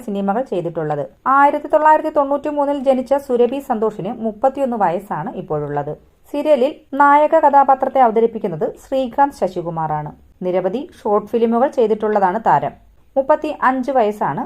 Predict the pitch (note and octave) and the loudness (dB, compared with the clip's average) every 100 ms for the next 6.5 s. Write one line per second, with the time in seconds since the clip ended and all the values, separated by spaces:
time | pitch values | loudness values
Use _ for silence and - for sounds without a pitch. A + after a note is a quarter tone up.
0 | - - G#3 G3+ G#3+ G#3 F3 D#3+ D#3 D#3 | -10 -4 -4 -4 -6 -6 -8 -8 -10 -8
1 | D#3 D#3 D#3 _ _ _ C4+ D4 D#4 D#4 | -8 -8 -14 _ _ _ 0 2 2 0
2 | C#4 F#3 D#3+ D#3 C3 - _ - G#3+ G3+ | 0 -4 -2 -2 -4 -6 _ -6 -2 0
3 | G3 F3 E3 F3+ F#3+ F#3+ G3 G#3+ C4+ - | -2 -4 -4 -2 0 -2 -2 -4 -4 -6
4 | _ _ - D4 D#4 E4 D4+ C#4 F4+ - | _ _ -10 -6 -6 2 2 4 0 -4
5 | - - _ - A3 A3 G#3+ G#3 F#3+ A3+ | -20 -20 _ -8 -2 0 0 -2 -2 0
6 | G#3+ F3+ D#3 F3 | 2 0 -2 -4